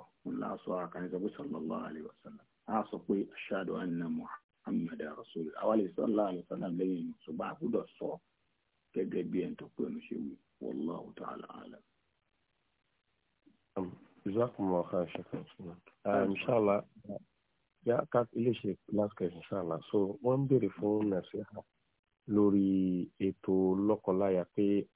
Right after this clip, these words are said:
Speaker 2: ọkọ àti ìyàwó náà wọ́n ti fẹ́ra wọn lẹ̀ fún ìgbà díẹ̀ tí ó sì tọdún kan. So, ìyàwó lọ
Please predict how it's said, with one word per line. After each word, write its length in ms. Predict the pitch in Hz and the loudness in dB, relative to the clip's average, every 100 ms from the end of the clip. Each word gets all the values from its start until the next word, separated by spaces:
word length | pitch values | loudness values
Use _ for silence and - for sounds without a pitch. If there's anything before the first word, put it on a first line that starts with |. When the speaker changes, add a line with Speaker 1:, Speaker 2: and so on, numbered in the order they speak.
| _ - | _ -4
Speaker 2:
ọkọ 160 | 98 - | 0 4
àti 180 | 87 - | 2 4
ìyàwó 220 | 85 95 | 4 6
náà 160 | 110 98 | 4 4
wọ́n 180 | 95 92 | 2 0
ti 120 | - | -4
fẹ́ra 300 | 90 - 90 | -4 0 2
wọn 300 | 90 98 101 | 2 2 4
lẹ̀ 160 | 101 90 _ _ _ _ _ _ _ | 4 2 _ _ _ _ _ _ _
fún 300 | - 104 101 | 2 4 4
ìgbà 320 | 90 85 76 - _ | 2 0 0 -4 _
díẹ̀ 300 | - 98 95 - | -2 2 2 0
tí 120 | - 110 | -2 2
ó 100 | 95 | 2
sì 120 | 101 | 0
tọdún 300 | - 82 90 | -2 -2 -2
kan. 200 | - 76 - _ _ _ _ | -2 -8 -8 _ _ _ _
So, 100 | - | -6
ìyàwó 340 | 92 85 85 95 | -2 2 4 4
lọ 240 | 95 92 | 4 4